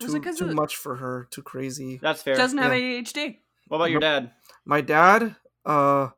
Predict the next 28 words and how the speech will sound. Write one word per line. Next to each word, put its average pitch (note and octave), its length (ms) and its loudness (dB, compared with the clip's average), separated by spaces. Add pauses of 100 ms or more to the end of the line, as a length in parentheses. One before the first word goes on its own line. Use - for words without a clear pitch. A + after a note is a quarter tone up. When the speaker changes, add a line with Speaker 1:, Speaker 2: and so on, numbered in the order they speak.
(440)
Speaker 2:
it's C#3 120 -10
hard - 280 -8
to D4 80 -14
get, A#3+ 300 -12
like, F3 320 -16 (2500)
uh, - 100 -10 (160)
uh, G#2 300 -16
Speaker 3:
A B2 100 -6
read? B2 340 -8 (140)
Speaker 2:
a D#3 80 -6
read D3 480 -6 (300)
on B3+ 240 -8
stuff. C#4+ 540 -6
He D#3+ 60 -8
Speaker 3:
Okay. F3 60 -6
Speaker 2:
said C#4+ 220 -2
he, D3 280 -10 (100)
he F#3 320 -12
said A#3+ 200 -8
it F3+ 80 -8
was G#3 200 -12
good, D#3+ 260 -8
but - 100 -14
I C3 80 -10
can't - 320 -10
read - 220 -18
that, - 200 -16
man. A#2+ 340 -18